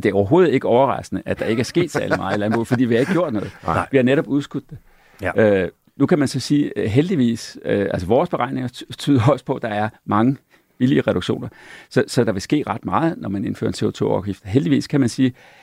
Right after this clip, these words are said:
Speaker 1: at Arla har, har faktisk også demonstreret det. De har lavet en implicit C O to-afgift i, i deres afregning, hvor afregningen grundlæggende er blevet reduceret for alle landmænd, og så har man fået rabat på den afgift, man har lavet, hvis man lavede nogle C O to-ting.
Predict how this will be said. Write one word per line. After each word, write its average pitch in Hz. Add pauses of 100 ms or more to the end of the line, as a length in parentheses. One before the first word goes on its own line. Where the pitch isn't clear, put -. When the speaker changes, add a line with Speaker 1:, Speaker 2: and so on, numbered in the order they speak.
(140)
Speaker 1:
at 107
Arla 120
har, 110
har 98
faktisk 113
også - (120)
demonstreret 131
det. 101 (320)
De 135
har 135
lavet 123
en 104 (520)
implicit 139
C -
O 92
to-afgift -
i, 110 (180)
i -
deres 90
afregning, 147 (500)
hvor 120
afregningen 117
grundlæggende 120
er 104
blevet 101
reduceret 113
for -
alle 107
landmænd, 104
og 104
så 131
har 123
man 117
fået 107 (440)
rabat 127
på 143
den 120
afgift, 113
man 113
har 101
lavet, 95
hvis 117
man 113
lavede 110
nogle 113
C -
O 95
to-ting. -